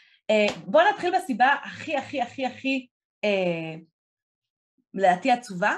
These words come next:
הגענו למצב היום של נרמול שנאה עצמית.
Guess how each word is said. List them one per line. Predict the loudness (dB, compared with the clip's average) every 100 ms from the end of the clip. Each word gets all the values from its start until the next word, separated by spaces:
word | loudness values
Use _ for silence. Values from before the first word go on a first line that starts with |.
| -6 _ _ _ _ _ -16
הגענו | 0 0 0
למצב | -2 -6 -6 -2 -2
היום | -2 -4 -4
של | -6 -4
נרמול | -4 -4 -6 -2 -2 -2 -6 -8
שנאה | -6 -4 -4
עצמית. | -6 -12 -12 -12